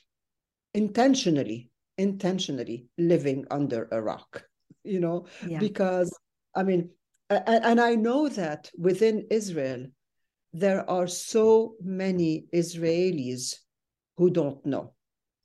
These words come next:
Speaker 1: I mean, that apartheid wall actually does block them, blocks out Palestine, blocks out what's going on there. But it's like, okay, so if you see a wall, do you not wonder why it's there?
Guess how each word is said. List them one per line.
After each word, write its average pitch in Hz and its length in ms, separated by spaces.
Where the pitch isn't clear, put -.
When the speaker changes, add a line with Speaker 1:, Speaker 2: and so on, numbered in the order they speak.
Speaker 1:
I 170 100
mean, 160 220
that 202 300
apartheid 175 680
wall 147 400
actually 160 460
does 147 340
block 165 460
them, 175 400
blocks 165 460
out 185 280
Palestine, 180 720
blocks 156 480
out 185 220
what's 180 200
going 180 340
on 170 260
there. 170 400
But 175 320
it's 185 200
like, 165 380
okay, 175 260
so - 240
if 170 220
you 170 100
see 202 300
a 175 100
wall, 160 240
do 139 140
you 151 160
not 160 360
wonder 196 560
why 185 220
it's 214 160
there? 208 320